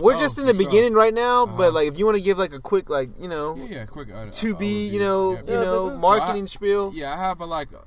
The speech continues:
Speaker 2: some, some dope ass Black Power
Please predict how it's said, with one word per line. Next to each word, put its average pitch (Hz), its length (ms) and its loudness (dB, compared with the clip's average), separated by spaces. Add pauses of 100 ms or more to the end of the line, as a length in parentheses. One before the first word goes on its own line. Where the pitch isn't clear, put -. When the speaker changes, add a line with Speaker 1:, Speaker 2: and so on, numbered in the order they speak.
Speaker 2:
some, 131 420 -12
some 120 260 -12
dope 135 280 -10
ass 139 540 -10 (840)
Black 127 380 -10
Power 131 500 -8